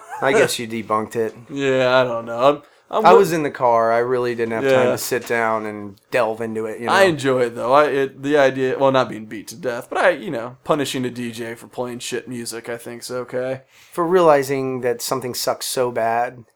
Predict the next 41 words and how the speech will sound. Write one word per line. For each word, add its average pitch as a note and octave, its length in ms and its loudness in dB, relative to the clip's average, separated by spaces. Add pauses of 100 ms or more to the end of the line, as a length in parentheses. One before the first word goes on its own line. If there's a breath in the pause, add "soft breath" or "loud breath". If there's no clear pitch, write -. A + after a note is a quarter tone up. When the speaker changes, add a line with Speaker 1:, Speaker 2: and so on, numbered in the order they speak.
(260)
Speaker 1:
Yeah. A#2+ 140 -8
Speaker 2:
this C#3+ 180 0
is C3+ 100 -8
a C3+ 60 0
lesson. A2+ 380 -2
You G#2+ 140 -8
shouldn't A2 520 -8 (360)
play F#2 260 -10
it. - 140 -14
Speaker 1:
Like, B2+ 340 -12
uh, A#2 320 -6
Justin, C3+ 460 -8
anything E3+ 360 -4
Justin C#3 360 -4
Bieber. G#2+ 460 -14 (100)
Like, A#2+ 400 -12
that C#3+ 160 2
guy B2+ 160 2
should A#2+ 160 -10
just B2 120 -16
be A#2+ 80 -16
thrown A#2+ 340 -8
out A#2 120 -10
of A2 40 -14
the A2+ 60 -14
club A2+ 340 -12
at F#2 60 -16
that A2+ 220 -10
point. B2 140 -2
Speaker 2:
Unless A#3 260 4
he's A3+ 220 -4
at F#3 140 6
a E3 60 2
girl's, D#3 360 4
like, B2 160 -2
fourteen-year-old C#3+ 880 -4
birthday C3+ 340 0
Speaker 1:
Right. D#3 60 -6
Speaker 2:
party. E3+ 300 0
Speaker 1:
Right, G#2+ 380 -4
right. G2 340 -12